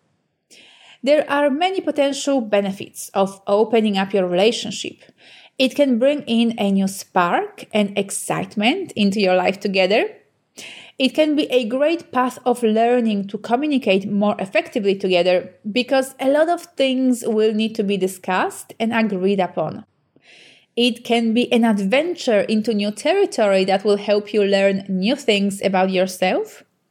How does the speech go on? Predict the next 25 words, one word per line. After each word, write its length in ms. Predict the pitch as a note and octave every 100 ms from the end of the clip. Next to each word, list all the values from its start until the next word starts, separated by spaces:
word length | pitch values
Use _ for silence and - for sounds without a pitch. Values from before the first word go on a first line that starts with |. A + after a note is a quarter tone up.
| - - - _
and 300 | B3+ B3 G#3+
grow 560 | G#3+ A3 A#3+ G3 D3+ -
as 140 | G3 F#3+
a 80 |
lover, 480 | F#3 A#3 B3 F#3+ E3
partner, 680 | - C4 C#4+ C#4+ G3 F#3 - -
and 320 | A#3+ D4 -
a 140 | A#3+
human 400 | G#3+ A3+ G3+ G3
being, 420 | F#3 G3 F#3 F3+ F#3+
et 140 | F#3+
cetera. 460 | F3+ F3 - - - _ _ _ _ - - - - _
But 240 | C#4 C4 A3
there 200 | F#4 F4+
are 140 | -
also 420 | C#4+ D4+ D4+ D4 B3+
many 240 | C4+ C#4+
potential 640 | C4 A#3+ A#3+ A#3 A3 - F4
issues 540 | F4+ - B3 A#3 A3
that 240 | G3+ G3+
you'll 180 | A3 A3+
both 440 | G3+ G3 A3 A3+ A#3
need 200 | G#3 G3+
to 100 | F#3+
face 720 | G3 F3+ F3+ E4+ B4+ -